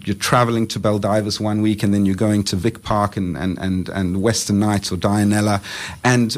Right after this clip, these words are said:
what that really does is you have that ability. I have some of my fondest memories of being in the, in the car or the bus or whatever the case may be with, with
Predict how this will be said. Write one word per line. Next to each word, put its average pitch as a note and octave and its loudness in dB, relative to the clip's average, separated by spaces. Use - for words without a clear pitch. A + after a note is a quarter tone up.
what B2+ 0
that C3 2
really A#2 2
does G#2+ 2
is G#2+ 0
you A2+ -2
have B2+ 0
that A#2+ 2
ability. A#2 0
I A2 2
have G#2+ -4
some C3 2
of C3 4
my A#2+ 2
fondest A#2+ -2
memories A#2 2
of G2+ -2
being A2+ 2
in A2 2
the, G#2 0
in A2 0
the G#2 -2
car A2+ 2
or A2+ 4
the G#2 -4
bus G#2+ -2
or G#2 -2
whatever A2+ 2
the G#2 -2
case G#2+ -2
may A2 -2
be A2 -2
with, G#2 -4
with G#2+ -10